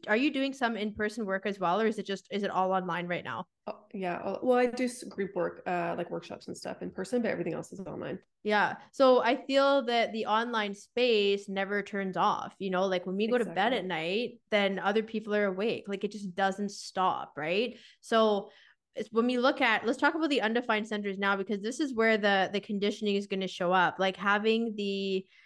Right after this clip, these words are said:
Speaker 1: having the undefined root center and also the sacral and the heart center.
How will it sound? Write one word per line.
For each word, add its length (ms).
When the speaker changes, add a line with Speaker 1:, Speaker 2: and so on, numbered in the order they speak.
Speaker 1:
having 240
the 140
undefined 520
root 180
center 440
and 300
also 320
the 120
sacral 480
and 140
the 60
heart 260
center. 500